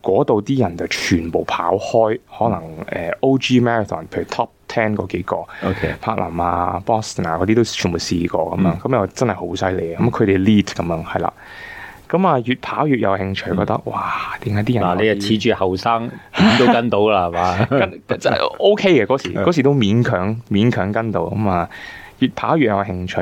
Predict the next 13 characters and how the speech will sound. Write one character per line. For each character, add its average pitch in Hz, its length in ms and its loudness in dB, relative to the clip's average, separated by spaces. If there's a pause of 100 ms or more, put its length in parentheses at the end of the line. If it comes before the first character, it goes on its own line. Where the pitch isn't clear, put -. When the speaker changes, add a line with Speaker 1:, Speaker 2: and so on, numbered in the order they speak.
Speaker 1:
噉 127 220 0
啊， 104 120 0
開 147 260 -2
始 123 80 -4
就 85 380 -4 (320)
喺 160 140 -2
柏 - 260 -6 (120)
林 87 80 -12
嗰 90 140 -2
邊 113 200 4
就 92 140 0
開 104 200 -4 (320)
始 - 60 -4